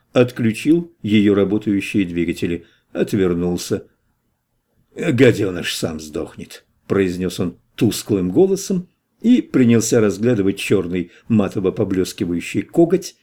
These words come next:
на седьмом пальце левой руки, раздумывая,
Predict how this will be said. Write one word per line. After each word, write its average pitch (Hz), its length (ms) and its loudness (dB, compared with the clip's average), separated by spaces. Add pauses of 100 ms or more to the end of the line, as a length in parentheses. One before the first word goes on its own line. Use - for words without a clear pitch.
(160)
на 110 160 2
седьмом 101 500 -2
пальце 92 460 -4
левой 90 300 -2
руки, 117 380 -4 (260)
раздумывая, 98 800 2